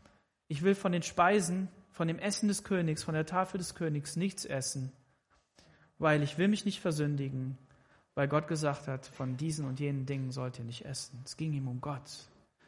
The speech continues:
und das allein. Und somit hat er dafür gesorgt, dass man, ähm, ihn beachtet hat, aber es folgte dann auch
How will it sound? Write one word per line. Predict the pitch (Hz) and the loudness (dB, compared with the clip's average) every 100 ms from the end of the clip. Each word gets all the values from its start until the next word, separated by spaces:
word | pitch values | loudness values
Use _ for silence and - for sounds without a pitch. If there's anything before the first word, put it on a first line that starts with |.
| _ _ _ | _ _ _
und | 143 135 | -6 -4
das | 139 - | -4 -4
allein. | - 135 139 127 117 - _ _ _ _ _ _ _ _ - - _ _ - | -4 -4 -2 -4 -8 -14 _ _ _ _ _ _ _ _ -20 -20 _ _ -2
Und | 147 | 2
somit | 180 190 175 | 4 4 4
hat | 180 | 2
er | - 165 151 147 - - - _ _ - | 4 2 2 0 -10 -20 -20 _ _ 0
dafür | 160 156 170 | 4 4 4
gesorgt, | 151 143 143 147 - | 4 6 6 4 2
dass | 147 - | 0 2
man, | 147 143 143 - - - - _ | 2 2 0 -6 -20 -20 -20 _
ähm, | 147 131 135 131 135 - - - | 2 4 4 2 0 -6 -16 -2
ihn | 175 185 | 2 4
beachtet | 170 147 147 170 - | 4 4 0 -4 -4
hat, | 165 170 - - _ _ _ _ _ | -4 -4 -8 -14 _ _ _ _ _
aber | 151 156 156 | 2 4 2
es | - | 0
folgte | - 208 208 143 | 4 4 4 -2
dann | 143 139 | 0 -2
auch | 147 131 135 - - | -2 -2 -2 -4 -16